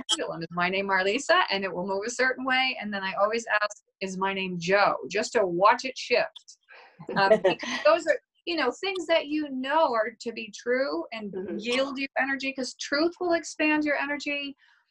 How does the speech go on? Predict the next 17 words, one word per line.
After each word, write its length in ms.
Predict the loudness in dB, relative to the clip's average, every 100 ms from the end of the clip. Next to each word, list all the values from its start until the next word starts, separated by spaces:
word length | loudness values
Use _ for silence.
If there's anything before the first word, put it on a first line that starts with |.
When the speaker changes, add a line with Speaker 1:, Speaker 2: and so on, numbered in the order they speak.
| _ 0
Speaker 1:
um, 340 | 2 2 -2 -14 _ _ _ _ _ _ _ _ 0
endlessly 720 | 2 2 0 -2 -4 -2 0
and 100 | 0
out 220 | 0 -2 -2
there. 320 | -4 -4 -4
And 160 | -6 -10 -14 -2
things 320 | 2 2 2
that 280 | 4 4 2 -4 -10 2
are 160 | 4 4
not 220 | 2 -2 -2
true 500 | -6 0 0 0 -4 -4
for 240 | 2 2
you 400 | 2 -2 -6 -6 -4
will 180 | -4 -4
shut 320 | -2 0 0
you 120 | -2
down. 440 | -2 0 0 -4